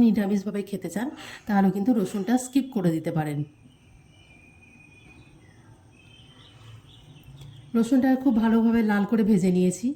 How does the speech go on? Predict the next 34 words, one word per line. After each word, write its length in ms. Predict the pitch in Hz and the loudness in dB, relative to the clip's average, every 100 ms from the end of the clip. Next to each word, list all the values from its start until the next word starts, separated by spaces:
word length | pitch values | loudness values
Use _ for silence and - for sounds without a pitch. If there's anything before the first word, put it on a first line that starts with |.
| - | -6
তারপরে 280 | 196 175 185 185 | -6 -2 0 0
এখানে 180 | 196 220 | 0 -2
কেটে 180 | 208 190 180 | -2 0 -2
রাখা 140 | 226 190 | 0 2
ডুমো 280 | 180 175 180 - _ _ _ | 2 2 -2 -6 _ _ _
ডুমো 180 | - 185 190 | -2 0 0
করে 120 | 190 | -2
কেটে 220 | 190 190 180 | -2 -4 -4
রাখা 160 | 180 247 247 | -2 -4 0
কুমড়োগুলো 420 | 208 175 165 185 247 | 2 4 2 -2 0
দিয়ে 120 | 208 147 | 0 0
দেব। 140 | 143 135 131 - _ - - - - - - - 403 403 403 403 - _ - - - _ - _ _ - _ _ - - _ _ - _ _ - | -2 -2 -6 -10 _ -20 -20 -20 -20 -20 -20 -20 -20 -20 -20 -20 -20 _ -20 -20 -20 _ -20 _ _ -20 _ _ -20 -20 _ _ -20 _ _ -8
এটা 120 | 247 226 220 | -2 0 0
লাল 180 | 208 240 | 0 0
মিষ্টি 240 | 214 - 233 | 0 -2 -2
কুমড়ো 240 | 226 208 208 | 0 0 2
হলে 140 | 202 214 254 | 2 0 2
কিন্তু 180 | 196 226 220 | 0 0 -2
টেস্টটা 300 | 196 190 220 196 | -2 0 -2 0
অনেক 160 | 190 180 | 2 2
গুণ 140 | 226 262 | 2 4
বেড়ে 180 | 202 165 156 | 4 2 0
যায়। 180 | 151 147 - - _ _ _ _ _ _ _ _ _ - - - | -4 -6 -14 -20 _ _ _ _ _ _ _ _ _ -20 -20 -8
তা 40 | 214 | -2
আমি 80 | 208 | 0
এখানে 160 | 208 214 214 | 0 -2 0
পাকা 220 | 190 208 208 | -2 -2 0
কুমড়ো, 220 | 202 202 240 | 2 4 4
লাল 140 | 185 175 | 2 2
কুমড়োটা 340 | 190 185 190 202 | 2 2 2 2
নিয়ে 140 | 185 180 | 4 4
নিয়েছি। 320 | 175 170 - 269 277 - | 4 2 -2 -8 -8 -10
আপনারাও 280 | - 185 185 | -4 -2 -2
চেষ্টা 200 | 185 - | -4 -4